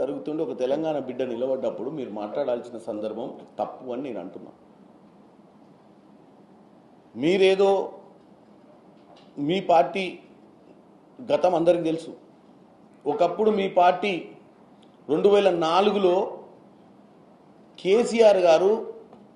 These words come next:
ఇదే కాంగ్రెస్ పార్టీ పుణ్యాన సెంట్రల్ మినిస్టర్ అయ్యిండు. హరీష్ రావు గారు ఎమ్మెల్యే కాకుండానే, హరీష్ రావు గారు ఎమ్మెల్యే కాకుండానే మంత్రి అయ్యిండు కాంగ్రెస్ పార్టీ పుణ్యాన.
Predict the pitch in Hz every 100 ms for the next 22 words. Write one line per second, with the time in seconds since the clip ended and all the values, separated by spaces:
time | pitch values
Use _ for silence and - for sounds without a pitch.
0 | _ _ _ _ _ 160 160 226 233 190
1 | 180 196 196 - 180 170 175 156 - -
2 | - _ _ _ 160 165 156 160 165 143
3 | 147 135 120 - - - - - _ _
4 | _ _ _ _ _ _ _ _ - _
5 | _ _ _ _ _ _ _ - _ _
6 | 131 185 247 196 220 208 185 160 175 208
7 | - - - - - 151 196 233 240 214
8 | 165 165 185 180 151 120 - - - -
9 | - - - - - - - - - -
10 | - - - _ _ _ _ _ - -
11 | - - 147 214 214 214 208 190 202 185
12 | 185 208 214 175 170 175 202 220 220 175
13 | 175 202 180 139 127 135 135 - 117 95
14 | 101 98 82